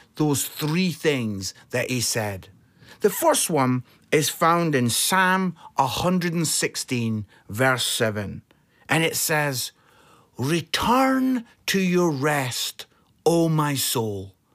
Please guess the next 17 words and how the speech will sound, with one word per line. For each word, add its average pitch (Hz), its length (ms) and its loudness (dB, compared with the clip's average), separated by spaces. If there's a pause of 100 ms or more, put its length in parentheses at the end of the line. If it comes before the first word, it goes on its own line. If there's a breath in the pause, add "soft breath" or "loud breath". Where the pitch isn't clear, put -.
(100)
for - 240 -4
the 113 180 -2
Lord 151 680 0 (260 soft breath)
has 113 220 -6
been 107 260 -4
good 107 300 -6
to 107 120 -6
you." 92 320 -12 (600 soft breath)
David 220 400 0
says 196 320 0
it. 143 180 -2 (160 loud breath)
He 190 120 2
says, 196 280 0 (220 loud breath)
"Return 269 1040 2 (200 loud breath)
to 226 120 2
your 208 300 4
rest, 151 640 -6